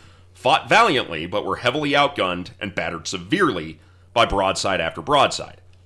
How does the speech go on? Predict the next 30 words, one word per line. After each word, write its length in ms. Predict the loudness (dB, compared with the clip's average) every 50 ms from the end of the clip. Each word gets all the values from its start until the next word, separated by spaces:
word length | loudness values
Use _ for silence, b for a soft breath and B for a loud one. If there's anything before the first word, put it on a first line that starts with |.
| -20 -20 _ _ _ -8 -2
However, 420 | 2 4 6 6 6 6 2 0
though 140 | 2 0 -2
she 160 | 0 -2 -6
was 140 | -6 -6 -2
damaged, 480 | 2 2 4 4 4 0 -2 -6 -12 b b b b b b _
the 80 | -6 -4
ship 260 | 0 0 0 0 0
managed 300 | 0 0 0 -2 -4 -6
to 40 | -6
give 200 | -6 -6 -6 -4
her 100 | -4 -4
opponents 380 | 0 0 -2 -2 -2 -8 -10 -10
the 80 | -8
slip 320 | -8 -6 -2 -2 -2 -2 -2
and 100 | -6 -6
break 240 | -6 -8 -6 -6
out 140 | -6 -6 -4
of 60 | -4
the 40 | -6
fight, 320 | -4 0 2 2 2 0 -4 -14 -20 -20 _ _ _ _ -8 -6
disappearing 500 | -6 -6 -4 -4 -2 0 0 0 0 -2
into 220 | -4 -4 -4 -4
the 80 | -6 -6
dark, 340 | -4 -2 -2 -2 -2 -4 -8
gloomy 300 | -6 -4 -4 -2 -2 -4
night 260 | -4 -6 -8 -8 -8
to 80 | -12
fight 240 | -8 -4 -4 -4 -4
another 280 | -6 -8 -10 -12 -12 -12
day. 360 | -2 2 2 2 2 2